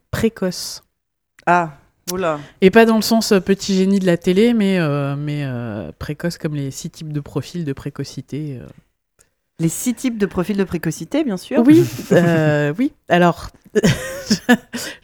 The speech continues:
Speaker 1: me suis renseignée un peu. Oui, en fait, euh, c'est, c'est, c'est des, des types de profils dans, de gens précoces qui,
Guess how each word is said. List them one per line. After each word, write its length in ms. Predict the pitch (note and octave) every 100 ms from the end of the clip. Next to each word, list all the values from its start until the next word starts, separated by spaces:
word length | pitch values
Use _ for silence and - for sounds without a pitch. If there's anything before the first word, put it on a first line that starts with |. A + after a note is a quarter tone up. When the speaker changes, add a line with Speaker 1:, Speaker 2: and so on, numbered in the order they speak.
| G3
Speaker 1:
me 40 |
suis 140 | F#3 F3
renseignée 360 | F3 F3+ F#3+
un 100 | G3
peu. 180 | E3+ A3
Oui, 260 | A3 B3 C4+
en 80 | G3+
fait, 240 | C4 C4
euh, 180 | G#3+ G3+
c'est, 380 | F3+ - E3+ E3
c'est, 360 | D#3+ D#3 D3 C#3+
c'est 340 | - C#3+ C#3
des, 680 | C#3 C3+ B2+ A2 F2+ F2 F#2+
des 420 | B2+ C#3 C3+ B2+ B2 _ -
types 280 | D#4+ -
de 100 | G3
profils 500 | F#3+ - A#3+ - B3+
dans, 220 | A3 G3 F3+
de 220 | F3 E3+
gens 200 | F3 A#3
précoces 420 | - G3 B3 -
qui, 220 | - A#3